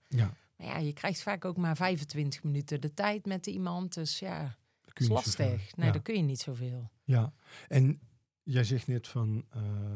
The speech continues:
Speaker 1: ja, dan zijn het vaak nekklachten, schouderklachten,
Speaker 2: Ja.
Speaker 1: lage rugklachten. Dat is natuurlijk een gedeelte, misschien wel houding, maar een gedeelte zit daar ook natuurlijk heel veel stress. Ik bedoel, als ik
Speaker 2: Zeker.
Speaker 1: gestrest ben, dan, dan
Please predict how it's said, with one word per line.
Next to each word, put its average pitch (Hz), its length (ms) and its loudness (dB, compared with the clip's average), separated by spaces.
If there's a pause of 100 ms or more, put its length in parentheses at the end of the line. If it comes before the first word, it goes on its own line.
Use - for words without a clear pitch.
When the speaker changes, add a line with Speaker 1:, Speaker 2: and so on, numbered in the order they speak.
(220)
Speaker 1:
ja, 120 160 -4
dan 110 240 -4
zijn 110 160 -4
het 104 100 -2
vaak 113 320 -2 (1000)
nekklachten, 127 600 -10
schouderklachten, - 880 -6
Speaker 2:
Ja. 160 220 -6 (260)
Speaker 1:
lage 110 380 -2
rugklachten. 120 720 -6 (580)
Dat - 100 -12
is 95 60 -4
natuurlijk 110 300 -2
een 104 60 -2
gedeelte, 113 300 -2
misschien 104 360 -4
wel 107 160 -4
houding, 120 340 -2
maar 117 100 -4
een 107 60 -4
gedeelte 120 500 -4 (120)
zit 127 340 -10
daar 139 120 -8
ook - 100 -12
natuurlijk 127 340 -4
heel 127 120 -4
veel 120 140 -4
stress. 110 320 -6
Ik 110 60 -8
bedoel, 110 140 -4
als 107 100 -4
ik 113 60 -2
Speaker 2:
Zeker. - 140 -10
Speaker 1:
gestrest 127 300 -2
ben, 127 160 -4
dan, 123 180 -4
dan 123 280 -8